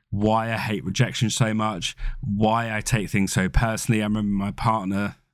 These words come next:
um, saying to me, we were driving home one day and I was talking about how I was struggling with the whole sales and business development. And he said to me,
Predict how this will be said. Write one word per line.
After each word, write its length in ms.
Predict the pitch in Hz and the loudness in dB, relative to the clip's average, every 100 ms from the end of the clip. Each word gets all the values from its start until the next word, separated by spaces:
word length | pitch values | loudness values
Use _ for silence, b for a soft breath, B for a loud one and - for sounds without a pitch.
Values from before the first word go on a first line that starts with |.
| _ _ - | _ _ -2
um, 280 | 110 104 98 | 0 0 -2
saying 380 | - 117 101 | 0 0 2
to 120 | 92 110 | 0 2
me, 160 | 107 | 2
we 140 | 104 104 | 2 0
were 100 | 101 | 0
driving 540 | 107 104 98 101 95 B B B B B | 2 2 2 0 0 B B B B B
home 220 | - 131 123 | 2 2 2
one 180 | 123 | 0
day 460 | 113 120 117 113 113 - | 2 2 0 -4 -6 -2
and 120 | 113 | 0
I 100 | 107 | 2
was 180 | 107 104 | 0 -2
talking 380 | - 120 107 110 | 2 2 2 0
about 160 | 101 101 | 2 0
how 320 | 90 110 104 | 0 0 0
I 40 | |
was 100 | 101 | -4
struggling 580 | - 156 147 143 139 131 | 0 2 2 2 4 2
with 300 | 117 104 - | 2 0 -2
the 140 | 101 | 0
whole 200 | 95 98 | 0 0
sales 380 | 92 - 101 95 | 0 0 0 -2
and 80 | 101 | -2
business 240 | 107 - | -2 0
development. 540 | 110 123 120 110 110 101 B B B B _ | 2 2 2 0 0 -2 B B B B _
And 80 | 107 | 2
he 60 | |
said 220 | 110 - - | 4 2 2
to 100 | 120 | 2
me, 420 | 113 110 107 110 | 2 2 0 -4